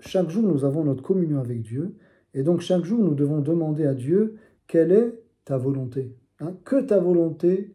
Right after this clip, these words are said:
soit faite. » Notre Père qui es aux cieux, hein, voilà, que ton nom soit sanctifié, que ton règne vienne, n'est-ce pas ?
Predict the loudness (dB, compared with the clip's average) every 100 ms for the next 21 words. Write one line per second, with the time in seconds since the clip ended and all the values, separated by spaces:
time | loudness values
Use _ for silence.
0 | _ -14 -6 -6 -2 -4 -4 -12 _ _
1 | _ _ _ _ _ _ _ _ -14 -8
2 | -4 0 0 0 -4 -4 -6 -4 -2 -2
3 | -4 -18 _ _ _ _ -20 -20 _ _
4 | _ _ _ _ _ _ _ _ _ _
5 | _ _ _ _ _ _ _ -12 -10 -10
6 | -6 0 2 2 0 -2 -2 -4 -6 -10
7 | -6 -6 -8 _ _ _ _ _ _ _
8 | -4 -2 -2 -6 -4 -2 0 0 -4 -4
9 | -6 -2 -2 0 -4 -8 _ _ _ _
10 | _ _ _ _ _ _ -12 -12